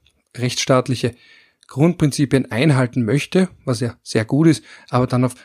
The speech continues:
absurde Art und Weise dann doch irgendwo zumindest bei der Frage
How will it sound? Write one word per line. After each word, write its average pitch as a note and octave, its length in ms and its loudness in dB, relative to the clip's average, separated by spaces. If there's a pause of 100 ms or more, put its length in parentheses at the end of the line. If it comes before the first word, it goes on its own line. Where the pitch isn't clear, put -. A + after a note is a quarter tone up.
(100)
absurde C#3 420 0
Art B2 160 2
und A#2+ 140 -2
Weise A2+ 240 -2
dann A#2 160 -2
doch G#2+ 240 -6 (240)
irgendwo C3 400 0
zumindest B2 380 -2
bei A2+ 80 -6
der A2+ 240 -4
Frage A2 420 -6